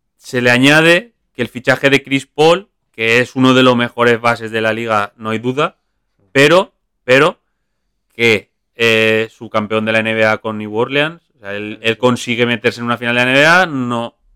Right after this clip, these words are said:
no es, no, no la gana, eh, los Rockets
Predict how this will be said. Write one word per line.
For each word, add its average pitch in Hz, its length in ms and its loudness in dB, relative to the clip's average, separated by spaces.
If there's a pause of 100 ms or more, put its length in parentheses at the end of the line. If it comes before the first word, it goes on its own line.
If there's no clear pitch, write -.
(140)
no 123 440 0
es, 117 260 -6
no, 120 380 -4
no 117 180 -8
la 113 140 2
gana, 165 480 2 (520)
eh, 117 640 2
los 117 280 -4
Rockets 120 640 0